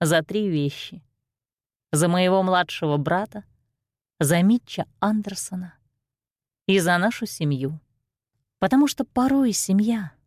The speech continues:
это не то, что есть с рождения, а то, что ты сам создал. То, над чем нужно работать. И это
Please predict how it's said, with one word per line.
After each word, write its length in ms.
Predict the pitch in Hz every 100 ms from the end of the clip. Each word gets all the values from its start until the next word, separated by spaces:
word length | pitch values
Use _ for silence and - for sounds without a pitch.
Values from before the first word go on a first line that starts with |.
| _ _
это 200 | 190 208
не 160 | 190 180
то, 240 | 220 226
что 200 | - -
есть 400 | 151 165 - -
с 140 | - 156
рождения, 720 | 160 143 147 185 185 143 117 _ _ _ _ _ _
а 120 | - 196
то, 160 | 285
что 200 | - 277
ты 160 | - 254
сам 480 | - 233 196 151 -
создал. 600 | - 139 143 147 151 160 _ _ _ _ _ _ _ _
То, 220 | 180 185
над 240 | 196 160 -
чем 320 | - 160 151
нужно 340 | 170 165 160
работать. 640 | 151 147 147 165 - - - _ _ _ _ _ _ _ _ _ _ _ -
И 160 | 190 -
это 440 | 233 - 220 208